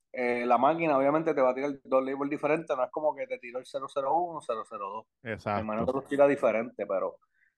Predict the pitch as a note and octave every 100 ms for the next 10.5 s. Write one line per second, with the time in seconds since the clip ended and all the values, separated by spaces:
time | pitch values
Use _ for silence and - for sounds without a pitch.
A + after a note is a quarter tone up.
0 | _ - G3 G#3 - A#2 D#3 - C3 C#3
1 | C3 C3 B2+ B2+ B2 B2 C3 A#2 G#2+ A#2
2 | A2 A#2 _ G#2 G#2 A2+ A#2 A2+ A2+ G#2+
3 | A2 G#2 F#2 - _ _ _ _ E4 D#4
4 | D#4+ _ _ - _ _ _ _ _ _
5 | _ - A#2+ C3+ B2+ - G#2 A2+ D#3 F#3
6 | D3+ C3 C#3 E3+ G#3+ F3+ - _ _ _
7 | _ _ - _ D3+ C#3 D#3 C3 D3+ D3+
8 | D#3+ G#3 G#3 D#3+ B2+ D3 G3 - G#3+ A3
9 | G#3+ E3+ D3 C#3 D#3 F3 F3+ G3 G3 C#3
10 | - D3 G#2+ F#2+